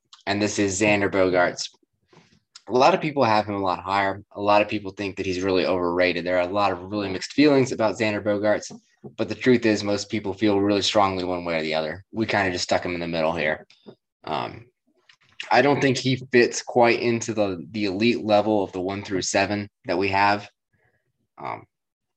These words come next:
he had a war of four point nine, so he's our last guy that didn't get to the five level. Um, and just to, just to tell you, from the eight spot to the seven spot, we have a jump from a war of about five to six.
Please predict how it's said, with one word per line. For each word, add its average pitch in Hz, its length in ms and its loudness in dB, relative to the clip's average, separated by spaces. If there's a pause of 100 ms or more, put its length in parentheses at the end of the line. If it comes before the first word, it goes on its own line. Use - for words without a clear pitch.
(120)
he 110 140 -6
had 104 140 4
a 101 80 0
war 107 340 4
of 87 140 0
four 113 220 0
point 101 240 -4
nine, 101 300 -2
so 101 100 -10
he's 101 220 -6
our 92 80 -2
last 101 400 0
guy 98 340 2
that 87 220 -12
didn't 98 240 -6
get 98 160 -4
to 95 100 -6
the 78 80 -8
five 95 400 0
level. 101 400 -2 (800)
Um, 50 240 -14 (180)
and 104 120 -2
just 131 180 2
to, - 400 -6
just 135 240 -2
to - 80 -18
tell 113 220 6
you, 82 320 -4 (520)
from 101 220 0
the 95 240 -2
eight 123 260 2
spot 120 340 4
to 101 80 -2
the 87 100 -4
seven 101 280 2
spot, 87 280 -2
we 98 100 -4
have 95 80 -4
a 87 80 -6
jump 98 420 -2 (340)
from 95 200 -4
a 90 60 0
war 101 240 2
of 92 40 -4
about 95 340 0
five 101 340 2
to 85 120 -10
six. - 480 -6